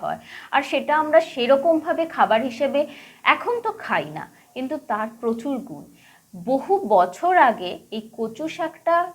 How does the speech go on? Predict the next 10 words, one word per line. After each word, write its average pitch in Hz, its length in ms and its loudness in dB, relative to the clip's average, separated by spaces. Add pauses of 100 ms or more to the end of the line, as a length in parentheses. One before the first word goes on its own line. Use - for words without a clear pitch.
রান্নার 233 560 2
জন্য 320 260 -2
একটা 320 200 0
ভীষণ 262 440 -2
ইম্পর্টেন্ট 233 560 -2
উপাদান 160 420 -6
ছিল। 151 260 -16
চিংড়ি 226 420 -2
মাছ 247 360 -2
হোক, 302 140 0